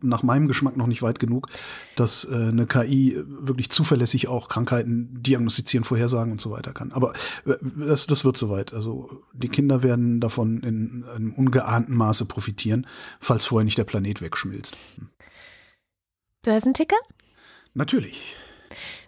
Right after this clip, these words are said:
Speaker 2: Montag.
Speaker 1: U-S-Märkte atmen durch.
Speaker 2: Dienstag.
Speaker 1: An der Wall Street steigt die Spannung.
Speaker 2: Mittwoch.
Speaker 1: U-S-Märkte nicht zu bremsen.
Speaker 2: Donnerstag.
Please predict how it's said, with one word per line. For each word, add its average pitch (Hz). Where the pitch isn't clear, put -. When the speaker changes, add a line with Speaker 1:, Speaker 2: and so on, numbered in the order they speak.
Speaker 2:
Montag. 190
Speaker 1:
U-S-Märkte 160
atmen 131
durch. -
Speaker 2:
Dienstag. -
Speaker 1:
An 127
der 127
Wall 139
Street 127
steigt -
die 135
Spannung. 139
Speaker 2:
Mittwoch. 175
Speaker 1:
U-S-Märkte 151
nicht 165
zu 220
bremsen. 160
Speaker 2:
Donnerstag. -